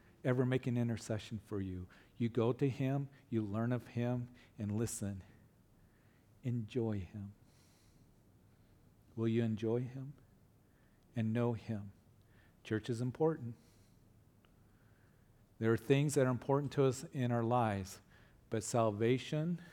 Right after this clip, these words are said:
comes through Jesus Christ and him alone. And as you get to know him, you're gonna love him. And as you love him, you're gonna wanna walk with him. And you're gonna wanna serve him.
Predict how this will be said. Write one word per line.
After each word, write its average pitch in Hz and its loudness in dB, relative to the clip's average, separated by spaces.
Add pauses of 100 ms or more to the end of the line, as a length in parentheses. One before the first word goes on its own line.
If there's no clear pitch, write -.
(960)
comes 120 -2
through 107 -2
Jesus 107 -4
Christ 92 -8 (420)
and 110 0
him 107 -2
alone. 95 -8 (1600)
And 117 2
as 127 2
you 139 2
get 147 0
to 139 0
know 139 2
him, 98 -2
you're 113 0
gonna 123 0
love 131 2
him. 95 -12 (1040)
And 110 2
as 110 2
you 139 0
love 151 6
him, 110 -2
you're 110 -2
gonna 110 -2
wanna 113 0
walk 120 0
with 90 -8
him. 95 -10 (720)
And 110 0
you're 110 0
gonna 113 0
wanna 117 2
serve 117 0
him. 98 -12